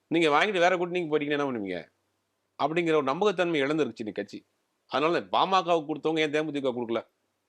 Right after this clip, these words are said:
பாமகவுக்கு உங்களுக்கு சீட் கொடுக்குறீங்க, தேமுதிக ஏன் கொடுக்கல? உங்க மேல நம்பிக்கை இல்ல.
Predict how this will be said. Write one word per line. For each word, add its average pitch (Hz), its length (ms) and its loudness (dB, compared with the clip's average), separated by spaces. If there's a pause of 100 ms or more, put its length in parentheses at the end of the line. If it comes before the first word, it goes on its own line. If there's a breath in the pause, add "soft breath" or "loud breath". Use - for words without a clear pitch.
(800)
பாமகவுக்கு 151 580 2
உங்களுக்கு 156 240 -2
சீட் 165 180 0
கொடுக்குறீங்க, 147 340 0
தேமுதிக 180 400 2
ஏன் 160 140 0
கொடுக்கல? 202 220 0 (360)
உங்க 190 120 4
மேல 240 140 0
நம்பிக்கை 214 400 0
இல்ல. 104 180 -4